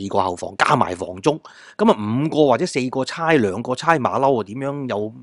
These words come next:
幾大機會可以逼甩到對方個波呢？噉呢個即係所謂嘅前場逼搶嘅成效呢，我就有一個好大嘅疑問。但係兩個焦點啊，即係呢個高 line to 高 line 走到索晒氣啊，呢兩個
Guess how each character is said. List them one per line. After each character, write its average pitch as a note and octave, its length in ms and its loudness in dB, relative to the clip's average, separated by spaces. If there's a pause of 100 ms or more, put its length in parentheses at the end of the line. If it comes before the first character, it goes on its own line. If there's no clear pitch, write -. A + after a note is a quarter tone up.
(140)
幾 G2+ 160 -8
大 - 160 -2
機 C3 160 0
會 G2+ 180 -2
可 A2+ 80 -2
以 A#2+ 60 -4
逼 C#3+ 100 -6
甩 B2 160 -6
到 A2+ 160 -12
對 G2+ 160 -8
方 A#2 160 -8
個 F#2+ 60 -8
波 A#2+ 280 -2
呢？ B2 60 0 (260)
噉 G3+ 140 -4
呢 A3+ 140 0
個 C#3 200 6 (360)
即 G3+ 80 6
係 D#3 40 8
所 C#3 240 2
謂 A#2 60 2
嘅 - 20 2
前 F#2+ 200 -4
場 F2+ 160 -8
逼 - 80 -6
搶 - 160 -6
嘅 C3 100 -4
成 F2+ 240 -10
效 F2+ 240 -4
呢， B2+ 100 0
我 G#2 140 -2
就 F#2+ 80 -4
有 A2+ 60 -2
一 - 20 -2
個 B2 80 -2
好 G2 140 -6 (120)
大 - 100 -4
嘅 F#2 160 -8
疑 - 280 -20
問。 F#2+ 140 -10 (560)
但 A#2+ 200 4
係 A2 220 2 (800)
兩 A#2 380 8
個 C3 200 10 (140)
焦 D3+ 220 4
點 G#2 240 -6
啊， A2+ 120 4
即 B2+ 100 4
係 B2 40 8
呢 C3+ 120 4
個 A2 180 4 (180)
高 D3+ 120 0
line C#3+ 240 2
to A2 120 -4
高 C3+ 180 2
line C3+ 160 6
走 A#2 220 -4
到 A2+ 140 0
索 G#2 180 -2
晒 G2 180 0
氣 G#2 220 2
啊， G#2 80 2
呢 B2 140 2
兩 G2+ 160 0
個 G2+ 200 0